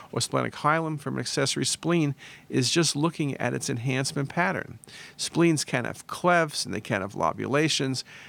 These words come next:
and the clefts can be confused with lacerations, so you wanna be very careful. In terms of density, depending what phase you look at, splenic enhancement will vary. Usually it's less dense than the liver, but in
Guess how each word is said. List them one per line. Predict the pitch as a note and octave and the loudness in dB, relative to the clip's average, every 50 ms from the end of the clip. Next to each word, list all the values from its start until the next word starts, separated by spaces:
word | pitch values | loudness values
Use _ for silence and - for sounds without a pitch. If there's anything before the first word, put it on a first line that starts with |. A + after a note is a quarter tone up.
| - - - | -20 -6 -2
and | C3+ B2+ | 0 0
the | C3 C3 | 0 0
clefts | - - - E3 D#3+ E3 - - - | -2 -2 2 2 2 2 2 -2 -4
can | - - D#3 C3+ D#3 | -2 0 0 0 2
be | D#3 D3+ D#3 | 2 0 0
confused | - D#3 D3+ C#3 - - C#3 C3+ C3+ C3 | 0 -2 -4 -4 -2 0 2 2 2 2
with | - B2+ - | 0 -2 -2
lacerations, | - G#2 G#2 G2 - - - G#2 A#2+ C#3+ D#3 D#3 D#3 - B2+ A2+ A2 A#2+ - | 0 0 0 0 0 -2 -4 -2 0 0 0 0 0 0 -2 -2 -2 -4 -4
so | - C#3 | -2 0
you | C3+ C3 | 0 2
wanna | B2 B2 B2+ B2 | 2 0 0 0
be | B2+ B2 A#2+ | 0 -2 -2
very | A#2 B2 G2+ F2+ G2 G#2+ | -2 -2 -2 -2 -2 -2
careful. | B2+ - - - F3+ F#3+ F3+ - - - - - - - - - - - - - - - - - | -4 -6 -4 -2 0 0 -2 -2 -6 -10 -10 -14 -20 -20 -20 -20 -20 -18 -16 -16 -16 -16 -8 -4
In | - D#3 | -2 -2
terms | D3+ - G3+ F#3 F#3 D#3+ | 2 4 4 4 4 2
of | D#3 D3 B2+ A#2 | 0 0 -2 0
density, | C3 D3+ D3+ E3+ F3 - - - F3 F3 F3 F#3 | 2 4 4 4 2 0 0 0 2 4 4 4
depending | D#3+ C#3 B2 - - - D3 C3+ D3 C#3+ B2+ A#2+ | 2 0 -4 -4 -2 -2 0 2 2 2 2 0
what | G#2+ A2 - | 0 -2 -2
phase | - - - G#2+ G#2+ A2 - | -2 0 0 2 2 2 0
you | A2+ G#2+ | 0 2
look | A#2+ C3+ E3 D#3 - | 2 2 2 2 2
at, | E3 D#3 D3 D3+ C#3 - - - - - - - | 0 0 0 0 -2 -6 -12 -18 -20 -20 -16 -10
splenic | - - - - C#3 C3+ C3 C3 - | -8 -8 -2 2 2 4 4 2 0
enhancement | - A#2+ B2 C3+ B2+ B2+ B2+ - - A#2+ A#2+ | 0 0 0 2 2 2 0 0 -2 -4 -2
will | A2+ G#2 G#2 | -2 -4 -2
vary. | G#2+ A#2 C3+ D3 D#3 D#3+ D#3+ D#3 D#3 D#3 - - - - - - | 0 2 2 4 4 4 2 2 0 -2 -4 -8 -18 -20 -8 -2
Usually | - D3+ F#3 G3 F3+ F3+ E3 D3 | 2 2 4 4 6 6 6 6
it's | C3 - - | 4 2 2
less | A2 B2 C3+ C#3+ - | 2 2 2 2 2
dense | - - B2+ A#2+ B2 B2+ - | 0 0 0 0 0 -2 -2
than | - A#2+ A2+ A2 G#2 | -2 -2 -2 -2 -2
the | F#2 | -2
liver, | F#2+ G#2+ C3 E3+ F#3+ F#3+ D#3 C#3 C3+ C#3 C3+ | -2 0 2 4 4 4 4 4 2 2 2
but | A#2+ A#2 A#2 A#2+ | 0 0 0 0
in | A#2 G2+ | 0 -2